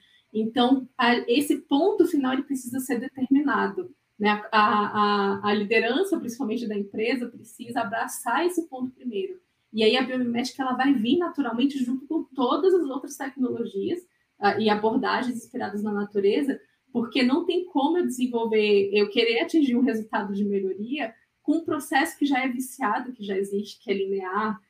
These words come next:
que olha só pro lucro, que vai querer maximizar, ele não é compatível, né? Então, quando a metodologia ela vem como consequência, é muito natural que isso entre na cultura da empresa,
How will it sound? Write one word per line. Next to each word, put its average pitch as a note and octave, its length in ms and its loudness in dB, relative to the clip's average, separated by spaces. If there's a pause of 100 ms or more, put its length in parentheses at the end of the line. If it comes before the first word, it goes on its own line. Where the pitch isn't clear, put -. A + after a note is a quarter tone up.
(180)
que G#3+ 180 0
olha G#3+ 300 4
só G#3+ 320 -2
pro G#3+ 260 2
lucro, G#3+ 680 0 (160)
que A3 140 0
vai G#3+ 180 2
querer G#3+ 200 0
maximizar, G#3+ 1120 -2 (100)
ele G#3+ 280 2
não B3+ 200 2
é C4+ 60 2
compatível, C4 1000 -4 (360)
né? G3 180 0
Então, A3+ 420 0
quando D#4+ 280 4
a F4+ 60 4
metodologia A#3+ 800 0
ela C#4 120 0
vem A3+ 240 -2
como G#3+ 220 -4
consequência, G#3+ 920 -4 (360)
é A3+ 160 6
muito D4 560 0
natural C4+ 600 2
que C#4 140 -6
isso B3+ 280 -2
entre F#4 300 2
na F4 140 -2
cultura A#3 400 -4
da G3+ 80 -2
empresa, G3+ 580 -2